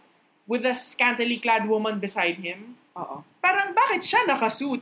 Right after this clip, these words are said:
Speaker 1: Bakit siya hindi mo pagbripin? Pag, pag ilagay mo sa tong.
Speaker 2: Oo, di ba?
Speaker 1: And
Speaker 2: Oh,
Speaker 1: ako yung
Speaker 2: equality
Speaker 1: magsusuit,
Speaker 2: pala eh.
Speaker 1: babae yung magsusuit.
Speaker 2: Oo.
Speaker 1: Magmumukha siyang joke.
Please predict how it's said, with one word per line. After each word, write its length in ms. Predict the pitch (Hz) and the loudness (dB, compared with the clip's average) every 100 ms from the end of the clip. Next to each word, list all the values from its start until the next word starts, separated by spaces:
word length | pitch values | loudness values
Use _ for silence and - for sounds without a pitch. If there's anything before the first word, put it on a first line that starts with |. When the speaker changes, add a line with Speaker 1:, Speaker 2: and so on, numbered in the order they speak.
| - | 2
Speaker 1:
Bakit 280 | 370 370 359 | 2 2 0
siya 320 | 359 359 330 | 4 4 4
hindi 220 | 277 277 | 2 -2
mo 180 | 294 311 | 0 0
pagbripin? 800 | 311 269 208 226 247 277 269 247 - | 0 -4 -2 -2 0 0 -2 -6 -4
Pag, 320 | 233 277 - | -2 -2 0
pag 280 | 302 294 - | -2 0 -2
ilagay 300 | 294 311 359 | 0 2 2
mo 80 | 359 | 2
sa 160 | 359 330 | 0 0
tong. 340 | 208 190 175 180 - _ | 0 0 -2 -12 -20 _
Speaker 2:
Oo, 400 | 190 175 156 147 - - | -4 -2 -2 -4 -10 -8
di 80 | 180 | -4
ba? 240 | 165 170 - - | -4 -6 -12 0
Speaker 1:
And 140 | 254 | 4
Speaker 2:
Oh, 60 | 320 | 6
Speaker 1:
ako 80 | 330 | 6
yung 60 | 302 | 8
Speaker 2:
equality 240 | 302 311 302 320 | 8 8 4 4
Speaker 1:
magsusuit, 20 | |
Speaker 2:
pala 200 | 320 330 | 6 6
eh. 40 | 269 | 6
Speaker 1:
babae 220 | 320 330 339 | 8 6 6
yung 100 | 349 330 | 2 0
magsusuit. 480 | 254 - 226 208 208 | -2 -2 -2 -4 -4
Speaker 2:
Oo. 280 | - 214 160 156 - - | -2 0 0 -4 -10 -10
Speaker 1:
Magmumukha 400 | 220 349 427 415 | -4 -2 0 0
siyang 220 | 403 370 | 0 -2
joke. 340 | 196 208 - | -2 -2 -4